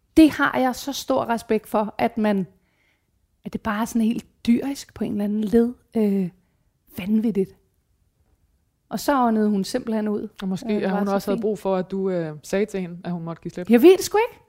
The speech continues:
Speaker 1: Jamen, jeg ved, jeg ved ikke, hvor det kom fra. Jeg gjorde det bare. Jeg, jeg husker det næsten, som jeg råbte. Jeg tror, de kunne <laughs> høre det på gangen. Og der sker, jeg ved sgu ikke, hvad det er. Og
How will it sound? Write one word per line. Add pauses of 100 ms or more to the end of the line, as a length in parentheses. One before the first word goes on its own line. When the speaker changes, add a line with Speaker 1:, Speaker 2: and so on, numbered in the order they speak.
(120)
Speaker 1:
Jamen,
jeg
ved,
jeg
ved
ikke,
hvor
det
kom
fra.
Jeg
gjorde
det
bare. (120)
Jeg,
jeg
husker
det
næsten,
som
jeg
råbte.
Jeg
tror,
de
kunne
<laughs>
høre
det
på (100)
gangen.
Og (640)
der
sker,
jeg
ved
sgu
ikke,
hvad
det
er.
Og